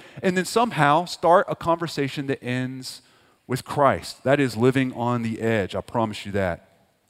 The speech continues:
But looking back over the years of trying the best I can to be an evangelist, which I am not gifted in, by the way,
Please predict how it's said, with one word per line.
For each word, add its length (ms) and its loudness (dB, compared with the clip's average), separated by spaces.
But 120 2
looking 300 2
back 260 4
over 160 0
the 120 0
years 800 -2
of 180 -14
trying 360 2
the 80 0
best 280 4
I 120 2
can 340 0
to 100 -10
be 120 -4
an 80 0
evangelist, 560 -2
which 120 -8
I 100 0
am 100 -4
not 240 2
gifted 320 -2
in, 140 -2
by 200 4
the 80 -2
way, 300 0